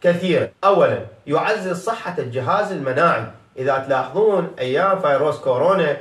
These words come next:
أخذ الأطباء يصرفونه لكل المصابين. لماذا؟ ليعزز مناعتهم، وكان يصرف بدون إجراءات مختبرية. ثانياً،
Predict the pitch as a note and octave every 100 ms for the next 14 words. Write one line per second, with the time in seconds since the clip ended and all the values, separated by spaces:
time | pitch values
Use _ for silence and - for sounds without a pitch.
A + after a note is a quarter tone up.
0 | - _ F#3+ G#3 G3+ F3 - - B2 E3+
1 | E3 C#3 C3 B2+ D#3+ F3+ C#3+ A#2+ B2 -
2 | A3+ A3 F#3 - D#3+ D3+ E3 C#3 - -
3 | _ _ _ _ B2 F#3 A3+ F#3 - -
4 | - C3 C#3+ G3+ G#3 G#3 D#3 C#3+ C3+ C3
5 | G3 F#3+ C3+ G#2 - - _ _ - A#2+
6 | - F#3 E3+ G#3 - C#3+ A#2 C3 G3+ F#3
7 | B2+ A#2+ G#2 G#2+ D#3+ G3 G#3+ - - _
8 | F3 - F3+ E3 E3+ E3 - - _ _
9 | _ F#3+ G#3 G3 A#2+ F#2+